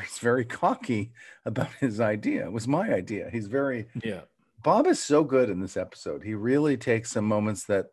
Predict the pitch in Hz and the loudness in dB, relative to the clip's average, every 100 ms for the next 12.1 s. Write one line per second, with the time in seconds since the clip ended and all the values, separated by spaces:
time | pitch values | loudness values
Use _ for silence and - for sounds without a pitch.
0 | - 98 90 _ _ _ _ _ _ _ | -2 0 -2 _ _ _ _ _ _ _
1 | _ - 113 110 104 98 95 95 95 90 | _ -2 0 0 0 0 -2 -4 -6 -8
2 | - 110 92 107 120 110 95 90 - 107 | -6 -6 -2 -2 0 2 2 0 -6 -8
3 | 98 98 95 107 - 98 95 123 117 107 | -6 -8 -8 -10 -10 -12 -4 0 0 0
4 | - 101 98 95 - 92 92 101 - 113 | 0 0 0 -6 -6 -10 -8 -12 -8 -6
5 | 113 110 110 110 87 87 80 90 95 92 | -4 -6 -8 -8 -8 -6 -4 -4 -4 -6
6 | 87 90 87 90 87 _ 113 110 113 - | -10 -10 -8 -10 -12 _ -8 -6 -8 -8
7 | 101 92 87 87 85 80 87 85 87 _ | -8 -8 -8 -10 -10 -12 -12 -12 -14 _
8 | _ _ _ _ _ _ _ 95 92 90 | _ _ _ _ _ _ _ -10 -8 -8
9 | 87 87 87 87 85 - _ _ _ _ | -10 -12 -12 -14 -16 -20 _ _ _ _
10 | - - _ _ _ 131 120 - 170 - | -20 -20 _ _ _ -4 -4 0 0 2
11 | 175 - 165 160 156 135 - 151 147 143 | 0 2 2 2 0 -2 0 2 4 4
12 | 143 | 2